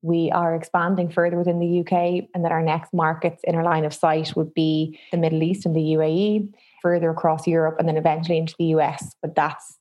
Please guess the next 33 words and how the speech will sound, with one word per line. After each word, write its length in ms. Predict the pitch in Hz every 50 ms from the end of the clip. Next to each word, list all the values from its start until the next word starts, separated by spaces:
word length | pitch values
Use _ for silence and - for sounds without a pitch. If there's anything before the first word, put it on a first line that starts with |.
| _
the, 400 | - 170 160 170 160 160 156 147 156
the 80 | -
final 600 | 156 - - 160 160 160 160 156 156 147 151 147 -
piece 340 | - - 175 165 160 160 - - -
on 140 | 175 165 160
the 80 | 165
map, 240 | 160 156 160 160 - - - -
because 340 | 175 165 170 156 151 160
there's 180 | 160 180 175 160
a 40 | 160
lot 280 | 160 151 151 151 -
involved 460 | - 180 165 160 165 156 151 156 160 -
to 80 | -
get 140 | - 160 -
ready 200 | 160 156 156 160
for 140 | 156 - 165
the 100 | 170 170
U 140 | 170 180 170
S 220 | 165 165 - -
in 80 | 175 160
terms 220 | 160 175 160 160
of 100 | 170 160
formulas 420 | - 165 160 156 160 160 160 160 160
and 80 | 160
regulations. 720 | 151 151 156 151 156 156 160 165 156 - - - - - - _ _ _ _ _ _ _ -
In 100 | - 190
terms 240 | 214 220 220 220 208
of 80 | 202 190
where 140 | 196 185
the 60 | 175 175
business 320 | 170 180 175 185 185 165
is 140 | 170 160 160
now, 280 | 170 165 165 170 180